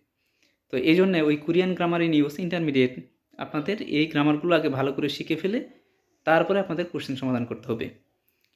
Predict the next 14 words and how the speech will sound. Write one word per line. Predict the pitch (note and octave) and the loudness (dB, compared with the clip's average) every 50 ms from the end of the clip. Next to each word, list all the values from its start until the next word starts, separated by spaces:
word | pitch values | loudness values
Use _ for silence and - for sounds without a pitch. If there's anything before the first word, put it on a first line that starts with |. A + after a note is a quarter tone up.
| _ _ _ | _ _ _
তো | - D3 | -2 0
আমি | C#3+ D3 E3+ F#3+ F#3+ | 2 2 2 2 2
এই | E3 D3+ | 2 2
ভিডিওর | D3+ C#3 D#3 D#3 F3 F3 E3+ | 0 -2 -2 0 0 0 0
মাধ্যমে | D#3+ C#3 - D#3 E3+ F3+ | -2 -2 -4 -4 -6 -6
আপনাদেরকে | D#3+ - D3 C#3 B2+ - C3+ | -6 -6 -6 -6 -4 -4 -4
একটা | B2+ - C3+ | -4 -4 -4
প্রস্তাব | C3+ F3 F3 - - F#3+ D#3+ D3 | -2 -4 -6 -4 -2 -4 -2 0
দিচ্ছি, | C3+ B2+ C3 - F3 E3+ | 0 0 0 0 0 0
সেটি | E3+ D3 B2+ C3+ | 0 -2 -4 -2
হলো | C3+ C#3+ C#3 C#3+ | -2 -2 -2 -4
গিয়ে | C#3+ - F#3 F3+ | -2 -2 -2 -2
যে | E3 - | 0 2
আমি | B2+ C3 C#3 D3+ F3+ B3+ - - | 2 2 2 2 0 0 -4 -6